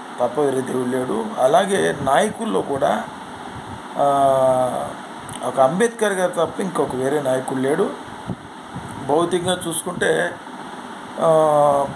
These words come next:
ప్రస్తుత జరుగుతున్న కాలంలో, ఆ, డాక్టర్ అద్దంకి రంజిత్ ఓఫీర్ గారు, తర్వాత, ఆ, డాక్టర్ కేఏ పాల్ గారు, ఆ, మరలా,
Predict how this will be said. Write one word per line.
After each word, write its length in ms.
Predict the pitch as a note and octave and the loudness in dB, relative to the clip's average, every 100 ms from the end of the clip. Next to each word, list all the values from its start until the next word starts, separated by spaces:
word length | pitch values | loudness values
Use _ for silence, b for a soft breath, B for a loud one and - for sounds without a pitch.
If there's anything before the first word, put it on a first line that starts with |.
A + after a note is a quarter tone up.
| - | 0
ప్రస్తుత 420 | D3+ F3+ - A#3 A#3 E3+ D#3 D3 - - - - - - - - - - - C#3+ | 2 2 -2 0 4 6 6 4 0 -4 -12 -14 -14 -14 -14 -12 -10 -10 -10 -4
జరుగుతున్న 480 | B2+ E3+ A#3 A#3+ A3 | 2 2 2 -2 -2
కాలంలో, 800 | - D3 C#3 C#3 E3 C#3 C3 C#3+ - - - - - - - - - - B2+ | 0 4 4 4 2 4 2 0 -4 -12 -12 -14 -14 -14 -14 -14 -14 -8 -2
ఆ, 300 | C3 B2+ B2 | 2 2 4
డాక్టర్ 300 | C3 C3 C3+ | 6 4 4
అద్దంకి 340 | C3 C3 D3 C#3+ | 0 2 0 0
రంజిత్ 420 | C3 C3 D3 - | 0 -2 -4 -2
ఓఫీర్ 340 | C3 C3 D#3 | -2 0 -2
గారు, 420 | D3+ E3 E3 - - - - - - - - - | 2 4 4 2 -2 -10 -14 -14 -14 -14 -14 -2
తర్వాత, 420 | D#3 E3 F3 F3 F#3 D#3 D3 D3 C#3+ C#3+ - - - - | 4 6 6 6 6 8 10 8 6 2 -2 -10 -10 -2
ఆ, 100 | C#3+ C#3 C3+ C3 B2+ B2+ | 0 4 4 4 2 6
డాక్టర్ 300 | C#3+ C#3+ C#3+ - | 6 4 -6 -2
కేఏ 180 | D3+ D3+ | 2 2
పాల్ 260 | - B2+ A2+ | 2 0 0
గారు, 260 | G2+ E2 - - - - - - - - - - - - - - - - | -2 -4 -8 -14 -14 -14 -14 -14 -14 -14 -14 -14 -14 -14 -14 -14 -12 -4
ఆ, 140 | F#3 F3 D#3+ D#3 D3 C#3+ C#3+ C#3 C#3 | 0 4 4 6 6 6 6 4 4
మరలా, 760 | D3 E3 F3 D#3+ D3 D3 C#3+ A2+ | 4 6 8 8 8 8 4 0